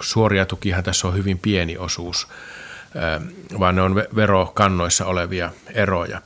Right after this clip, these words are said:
Ää, ja sitten olisi pikkuhiljaa lisätty tätä, ää, tätä, ää, teollisuutta, uusiut-, uusivaa, uusiutuvaa osuutta. Olisin kovasti toivonut, että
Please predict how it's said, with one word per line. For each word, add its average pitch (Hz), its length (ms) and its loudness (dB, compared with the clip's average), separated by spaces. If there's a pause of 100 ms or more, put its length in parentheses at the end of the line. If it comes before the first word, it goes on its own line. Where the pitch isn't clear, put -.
(580)
Ää, 87 340 2 (180)
ja 98 300 4
sitten 107 320 2
olisi 92 160 2
pikkuhiljaa 92 640 2 (280)
lisätty 95 540 0
tätä, 90 260 0
ää, 87 100 -2 (1200)
tätä, 92 340 0
ää, 87 80 0 (600)
teollisuutta, 92 600 0
uusiut-, 90 500 -2 (180)
uusivaa, 92 640 -2
uusiutuvaa 92 640 -2
osuutta. 90 440 -4
Olisin 101 260 -2
kovasti 143 440 4
toivonut, 107 480 2
että 92 120 -4